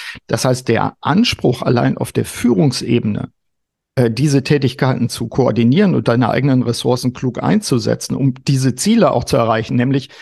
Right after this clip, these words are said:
Bekanntheit als Arbeitgeber, ähm, Anziehen von Talenten in der, in der Region sozusagen auch gegenüber vielleicht größeren Organisationen über den eigenen Zweck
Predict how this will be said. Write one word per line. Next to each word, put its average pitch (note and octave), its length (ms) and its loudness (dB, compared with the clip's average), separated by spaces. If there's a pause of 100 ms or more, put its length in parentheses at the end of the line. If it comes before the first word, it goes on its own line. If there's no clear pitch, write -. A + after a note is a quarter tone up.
(140)
Bekanntheit C3+ 600 0
als - 160 -4
Arbeitgeber, C3+ 800 0 (460)
ähm, A#2+ 400 2 (180)
Anziehen D#3 640 0
von C3 200 0
Talenten C#3+ 840 0
in C#3+ 180 0
der, C3+ 200 2
in D#3+ 160 2
der C3+ 180 4
Region C3+ 480 2
sozusagen C3 560 -2
auch C3 200 0
gegenüber B2 400 0
vielleicht A#2+ 320 -2
größeren E3 500 2
Organisationen C3+ 880 0
über C#3 240 0
den B2 220 2
eigenen A#2+ 420 0
Zweck - 540 -2